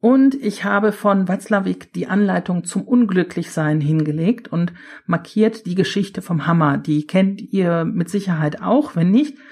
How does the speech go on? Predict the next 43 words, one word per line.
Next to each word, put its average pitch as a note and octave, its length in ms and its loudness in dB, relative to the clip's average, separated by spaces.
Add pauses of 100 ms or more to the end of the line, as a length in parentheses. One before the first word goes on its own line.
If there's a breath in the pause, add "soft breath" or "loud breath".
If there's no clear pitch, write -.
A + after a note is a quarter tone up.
(460 loud breath)
dann, F3+ 480 2
äh, E3+ 340 -2 (160)
setze F3+ 300 -4
ich - 80 -12
dazu F3+ 340 0
auch - 160 -6
noch F3 180 0
mal E3 140 0
einen D#3 180 0
Link B3 380 2
unten A3 300 -2
in F#3+ 160 0
die F#3+ 100 -2
Shownotes. F3+ 540 0
Die F3+ 100 -2
ist - 140 -2
wirklich F3+ 260 -4
sehr F#3+ 160 2
schön, F3+ 380 2
wenn E3 100 2
es D#3+ 80 -2
darum E3 300 -2
geht, D#3+ 320 0 (520 loud breath)
mal D#3+ 360 4
zu F3+ 160 -4
beschreiben, D#3+ 640 -2
was E3+ 180 -2
denn F3 220 -2
der D#3+ 320 0
innere G#3+ 360 4
Monolog F3 680 2 (400 loud breath)
mit F3+ 260 2
einem E3 420 2
macht - 460 -2 (160)
und, E3 360 -2 (360 loud breath)
äh, E3+ 260 -10
in F3 80 -4
welche G3 240 0
Fallen G3 400 2
man D3 260 2
da C#3+ 180 -2
tappen D3 380 -8
kann. D3 360 -10